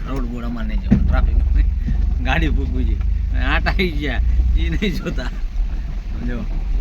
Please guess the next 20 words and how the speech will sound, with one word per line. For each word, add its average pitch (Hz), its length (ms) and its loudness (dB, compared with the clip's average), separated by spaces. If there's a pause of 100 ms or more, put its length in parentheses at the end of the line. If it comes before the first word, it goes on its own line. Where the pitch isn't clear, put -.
(560)
આ - 240 4
દોઢસો - 300 6
કિલોમીટર 135 300 4
આવા, 131 320 -2
આમાં 131 260 -2
હારો 135 240 2
ને 131 60 4
મોડા 127 260 4
બધા 147 300 4
આવે, 113 160 2 (140)
આ 120 60 2 (100)
કન્ટિન્યુ 143 440 -2
આવે 175 160 -4
ને 139 100 -4
આવે, 117 220 -4 (500)
પણ - 100 0
ટાઈમ 165 300 -2
જતો 165 240 -6
રહે 220 120 -2
ને. 139 80 -6